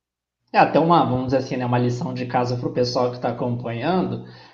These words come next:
Pensa numa empresa grande que você gosta, vê se ela tem capital aberto na bolsa e vai nesse site de relação com o investidor. Aí vê lá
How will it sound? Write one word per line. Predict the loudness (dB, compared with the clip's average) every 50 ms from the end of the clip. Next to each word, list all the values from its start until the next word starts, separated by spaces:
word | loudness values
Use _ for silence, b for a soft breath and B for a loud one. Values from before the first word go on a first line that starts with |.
| B B
Pensa | -4 -4 -4 -4 -4 -4
numa | -4 -2 0
empresa | 0 2 4 4 4 4 4 2
grande | 2 2 2 2 0 0 -2 -4
que | -4 -4 -4
você | -6 -6 -8 -8 -8 -8 -4
gosta, | -2 0 2 2 2 0 0 -4 -8 -10 -12 -12 -14 -14 -6
vê | -2 0 0
se | 0 2 0
ela | 0 2 0
tem | -2 -4 -4 -6 -4
capital | -4 -4 -6 -6 -6 -4 -4 -2
aberto | -2 -2 -4 -4 -6 -8 -10 -10
na | -10 -8
bolsa | -4 -2 0 0 0 0 -2 -4 -8 -12 -16 -12 -4
e | 0 0 2
vai | 2 2 2 4
nesse | 2 2 0 -2 -8
site | -6 -4 -2 -2 -2 -4 -6 -6
de | -6 -4
relação | -2 -2 -2 -2 -2 -4 -8 -8 -8
com | -8
o | -8
investidor. | -8 -8 -8 -8 -6 -6 -4 -2 -2 -2 -2 -4 -6 b b b b b b b b b _
Aí | -4 -4 -2
vê | -2 -2 0
lá | 2 2 2 2 -2 -4